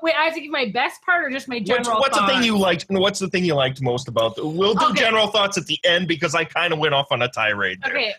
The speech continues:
Speaker 2: So you go
Speaker 1: my,
Speaker 2: ahead.
Speaker 1: I actually said to Derek, there were three things that I found interesting and or liked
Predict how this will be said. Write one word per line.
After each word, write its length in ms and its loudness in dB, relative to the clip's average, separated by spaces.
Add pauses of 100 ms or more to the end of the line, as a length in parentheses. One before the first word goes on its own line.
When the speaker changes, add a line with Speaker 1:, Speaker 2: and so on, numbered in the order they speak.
Speaker 2:
So 120 -8
you 60 2
go 40 2
Speaker 1:
my, 140 0
Speaker 2:
ahead. 220 -2 (220)
Speaker 1:
I 260 2
actually 360 -2
said 160 -10
to 80 -10
Derek, 420 -2
there 140 -2
were 120 -2
three 420 -2
things 380 -4
that 120 -2
I 220 2
found 560 2 (540)
interesting 680 0
and 180 2
or 180 2
liked 420 0